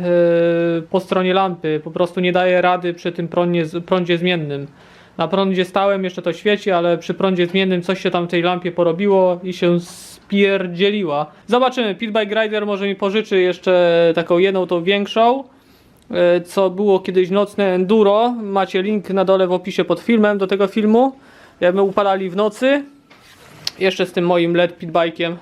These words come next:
co miałem takiego R C ka oklejonego taśmą. E, naprawdę kozacki projekt. Szkoda, że nie miałem tej kamerki, tej co teraz nagrywam wtedy, bo ona naprawdę kozacko nagrywa w nis-, w słabym oświetleniu, a nagrywałem, e,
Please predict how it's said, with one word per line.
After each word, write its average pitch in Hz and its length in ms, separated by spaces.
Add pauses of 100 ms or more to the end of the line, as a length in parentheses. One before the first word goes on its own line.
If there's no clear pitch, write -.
co - 140
miałem 165 220
takiego 156 540
R 170 140
C 180 180
ka 160 200 (460)
oklejonego 170 680
taśmą. 180 540 (580)
E, 156 560
naprawdę 165 380
kozacki 170 460
projekt. 170 440
Szkoda, 285 300
że 240 120
nie 233 100
miałem 233 240
tej 226 140
kamerki, 208 500
tej 190 180
co 185 100
teraz 185 200
nagrywam 175 400
wtedy, 190 420 (420)
bo 185 80
ona 202 160
naprawdę 196 440
kozacko 190 420
nagrywa 185 440
w 160 80
nis-, 185 540
w 170 40
słabym 190 360
oświetleniu, 214 680 (520)
a 190 140
nagrywałem, 185 720
e, 175 40